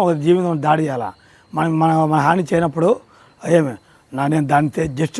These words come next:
మీ వీడియో కోసం చూపించాలా, పిల్లల కోసం తీసాను నేను అంతే. ఎందుకంటే దాన్ని చ-, చంపలేదని, ఆ, అనకూడదు అనేసి ఆ జీవి నాకు ఎలా హాని చేయలే కాబట్టి దాన్ని వదిలేసాను కాలువలో. ఉంటాను ఫ్రెండ్స్, ఈ కాలువ నీళ్ళు కొట్టుకొని పోతుంటాయి ఎక్కడికైనా,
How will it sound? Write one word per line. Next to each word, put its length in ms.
మీ 140
వీడియో 220
కోసం 140
చూపించాలా, 500
పిల్లల 280
కోసం 300
తీసాను 320
నేను 160
అంతే. 180
ఎందుకంటే 280
దాన్ని 180
చ-, 300
చంపలేదని, 680
ఆ, 20
అనకూడదు 320
అనేసి 220
ఆ 20
జీవి 200
నాకు 180
ఎలా 200
హాని 180
చేయలే 180
కాబట్టి 220
దాన్ని 260
వదిలేసాను 540
కాలువలో. 340
ఉంటాను 300
ఫ్రెండ్స్, 260
ఈ 120
కాలువ 220
నీళ్ళు 200
కొట్టుకొని 300
పోతుంటాయి 380
ఎక్కడికైనా, 400